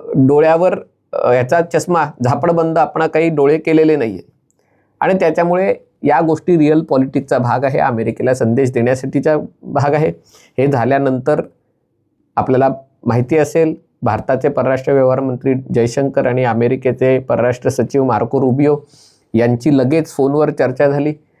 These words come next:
अमेरिकेने भारताला आता या सगळ्या, अ, रेअर अर्थ आणि या सगळ्याच्या सगळ्या, तो एक पॅक्स सिलिका म्हणून काहीतरी त्यांनी ग्रुप केलाय, त्याचा त्यांनी भाग बनवलेला आहे.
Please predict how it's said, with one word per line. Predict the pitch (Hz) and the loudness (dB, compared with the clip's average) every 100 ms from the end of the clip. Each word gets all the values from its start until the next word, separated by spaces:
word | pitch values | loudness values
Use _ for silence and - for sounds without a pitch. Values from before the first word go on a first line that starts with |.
| _ - | _ -4
अमेरिकेने | 113 139 139 139 139 | 0 2 0 0 0
भारताला | 143 123 - 131 135 | 0 -2 -2 0 0
आता | 127 135 | 0 0
या | 131 135 | 2 0
सगळ्या, | - 117 135 135 131 - _ _ _ _ | -2 0 2 2 0 -6 _ _ _ _
अ, | 92 92 92 - - - - - | -2 0 0 -4 -6 -12 -10 -2
रेअर | 131 151 156 | 2 2 2
अर्थ | 151 147 - | 2 0 -4
आणि | 147 147 | -2 -2
या | 135 | -2
सगळ्याच्या | 123 127 127 139 | -2 -2 0 -2
सगळ्या, | 135 131 135 135 - - | -2 0 0 0 -4 -2
तो | 127 | 0
एक | 127 127 | 0 -2
पॅक्स | 135 135 - - - - | -2 -2 -6 -12 -16 -14
सिलिका | - 151 147 139 139 | -2 0 2 2 0
म्हणून | 135 135 | 0 0
काहीतरी | 131 127 139 | -2 -2 -2
त्यांनी | 135 131 131 | -2 0 0
ग्रुप | 135 135 | 0 0
केलाय, | 135 127 | 0 0
त्याचा | 123 113 | 0 -2
त्यांनी | 120 139 143 | -2 0 0
भाग | 135 | 0
बनवलेला | 143 147 147 143 143 | 0 0 0 0 0
आहे. | 143 | -2